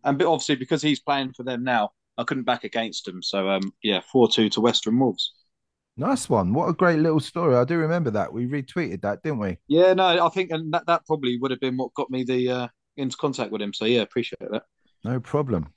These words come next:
Speaker 2: Well done. We hope he does well. Four two, the prediction for Bila for West Brom Wolves, uh, and Amari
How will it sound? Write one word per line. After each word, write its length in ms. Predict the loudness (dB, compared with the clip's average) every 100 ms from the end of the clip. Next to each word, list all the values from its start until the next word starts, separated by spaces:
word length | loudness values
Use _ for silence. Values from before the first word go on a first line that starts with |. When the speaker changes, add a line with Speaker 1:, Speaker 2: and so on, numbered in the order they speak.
| _
Speaker 2:
Well 160 | -4 0
done. 320 | 2 4 2
We 80 | 0
hope 220 | -2 -2
he 60 | -2
does 220 | -4 0
well. 220 | 2 2
Four 360 | 0 0 2 0
two, 380 | 2 4 2 -2 _ _
the 60 | -16
prediction 480 | -6 -6 -6 -10
for 140 | -10 -8
Bila 340 | -4 -4 -6
for 120 | -8
West 260 | -8 -8 -8
Brom 160 | -8 -4
Wolves, 360 | -4 -6 -12 -20 _ _ -6
uh, 180 | -4 -2
and 180 | -4 -6
Amari 640 | -4 -2 0 0 -2 -6